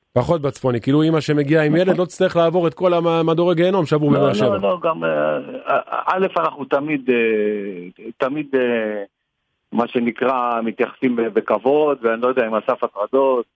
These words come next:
Speaker 2: אני לא מכיר את הדברים האלה. אני
Speaker 1: לא,
Speaker 2: הרבה
Speaker 1: לא,
Speaker 2: פעמים
Speaker 1: אני
Speaker 2: מכניס
Speaker 1: מספר על סיפורי באר שבע, לא דיברתי על חיפה.
Speaker 2: אז אני אומר, ת-, תראו, ביציע הדרומי
Speaker 1: כן.
Speaker 2: יש לנו מודיעין רב על כוונה להכניס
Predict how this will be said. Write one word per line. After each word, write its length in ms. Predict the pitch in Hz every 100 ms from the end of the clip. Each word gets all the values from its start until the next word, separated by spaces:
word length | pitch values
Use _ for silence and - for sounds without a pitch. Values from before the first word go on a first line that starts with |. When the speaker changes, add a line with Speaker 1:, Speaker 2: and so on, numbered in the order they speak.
| _ 104 107
Speaker 2:
אני 80 | 110
לא 120 | 113
מכיר 220 | 107 117 -
את 40 |
הדברים 380 | 98 107 113 123
האלה. 220 | 120 120 - _ - -
אני 100 | 113
Speaker 1:
לא, 60 | 190
Speaker 2:
הרבה 120 | 180
Speaker 1:
לא, 80 | 190
Speaker 2:
פעמים 160 | 165 156
Speaker 1:
אני 80 | 165
Speaker 2:
מכניס 220 | 160 165
Speaker 1:
מספר 240 | 151 180
על 60 | 170
סיפורי 340 | 160 156 170
באר 140 | 165 151
שבע, 260 | 165 123
לא 60 | 131
דיברתי 340 | 135 127 117
על 80 | 104
חיפה. 280 | - 92 _ _ _ _ -
Speaker 2:
אז 140 | 120
אני 180 | 135 147
אומר, 320 | 156 170 120 107 _
ת-, 240 | - - -
תראו, 260 | 151 143 -
ביציע 340 | 120 131 170
הדרומי 480 | 151 135 139 151 156 147 _
Speaker 1:
כן. 100 | 120 139
Speaker 2:
יש 120 | 147
לנו 240 | 139 135
מודיעין 480 | 131 127 131 135 139
רב 280 | 120 143 120 104 95
על 120 | 110
כוונה 320 | - 123 127 135
להכניס 200 | -